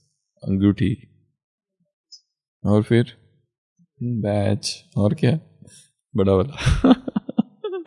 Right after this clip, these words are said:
<laughs> और घड़ी और,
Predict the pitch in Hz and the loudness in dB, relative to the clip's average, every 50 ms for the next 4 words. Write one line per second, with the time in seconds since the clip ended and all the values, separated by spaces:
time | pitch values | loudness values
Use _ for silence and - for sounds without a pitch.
0 | - 190 180 175 - - - _ - - 117 110 117 131 220 - - - - - | 4 4 2 0 -10 -12 -14 _ 0 4 6 6 6 6 4 0 -6 -16 -20 -20
1 | _ _ _ _ _ _ _ _ _ _ _ _ _ _ _ _ _ _ - - | _ _ _ _ _ _ _ _ _ _ _ _ _ _ _ _ _ _ -20 -20
2 | - - _ _ - 110 113 104 98 107 107 113 156 160 165 160 - _ _ _ | -20 -20 _ _ 2 6 6 8 8 8 6 6 4 2 0 -2 -8 _ _ _
3 | _ - - 104 110 165 170 | _ -2 4 6 6 6 6